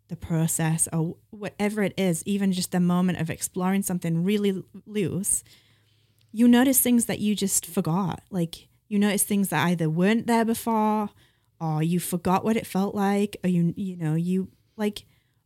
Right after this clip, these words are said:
all kinds of things are allowed to spark you because you've given, you've given, you've already given it that time,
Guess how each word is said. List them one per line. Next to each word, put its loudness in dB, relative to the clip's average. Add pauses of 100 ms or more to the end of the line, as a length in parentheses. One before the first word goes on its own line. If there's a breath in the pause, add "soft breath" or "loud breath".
(100)
all -2
kinds 2
of -4
things 0 (120)
are 2
allowed 0 (400)
to -2
spark -4 (160)
you -8 (720)
because 2
you've 0
given, 4 (200)
you've -16
given, 2
you've 0
already 4
given 4
it 0
that -2
time, 0